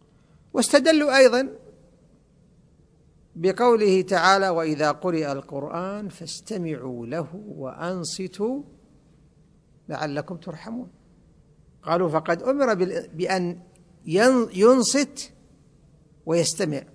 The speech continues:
والإنصات بمعنى الإصغاء، وأما الاستماع فهو بمعنى ما يطرق السمع، لكن المطلوب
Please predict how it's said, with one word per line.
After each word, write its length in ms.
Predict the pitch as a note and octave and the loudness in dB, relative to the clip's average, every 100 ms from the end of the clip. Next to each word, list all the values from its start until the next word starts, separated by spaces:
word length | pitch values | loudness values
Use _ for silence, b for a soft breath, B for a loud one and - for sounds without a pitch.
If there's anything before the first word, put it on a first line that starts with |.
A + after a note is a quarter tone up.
| - - | -20 -8
والإنصات 680 | D3+ E3 F3+ E3 G3+ A#3 F#3 | -6 -4 -4 -4 -4 -4 -2
بمعنى 380 | E3+ F#3 F3+ E3+ | -4 -2 -2 -2
الإصغاء، 840 | D#3 - C#3+ E3+ E3 - - - - _ _ _ _ _ _ | -4 -6 2 6 6 4 -10 -20 -20 _ _ _ _ _ _
وأما 400 | - G3+ C#4+ C#4+ | 0 4 6 6
الاستماع 560 | B3 A3 - G#3+ B3 B3 | 4 4 0 0 0 -2
فهو 300 | C#4 C4+ C4+ | 0 2 2
بمعنى 400 | B3+ C#4 C4 C4 | 0 -4 -2 -2
ما 180 | B3+ C4 | 2 2
يطرق 320 | C4+ B3 A3+ | 4 2 0
السمع، 420 | G3 - B3 B2 - - _ _ _ _ | -2 0 0 -2 -14 -20 _ _ _ _
لكن 340 | - F#3 A3 G#3 | -4 -2 0 0
المطلوب 520 | G3 F#3+ G3+ C#4 A#3+ | 0 0 2 2 0